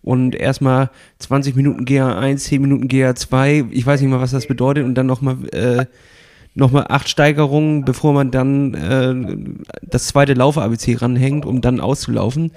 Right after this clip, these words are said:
sondern einfach sagst du, keep it simple, ähm,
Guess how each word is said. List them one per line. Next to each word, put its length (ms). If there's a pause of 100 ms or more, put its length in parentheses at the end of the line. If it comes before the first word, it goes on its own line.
(320)
sondern 260
einfach 340
sagst 300
du, 200 (460)
keep 180
it 120
simple, 680
ähm, 540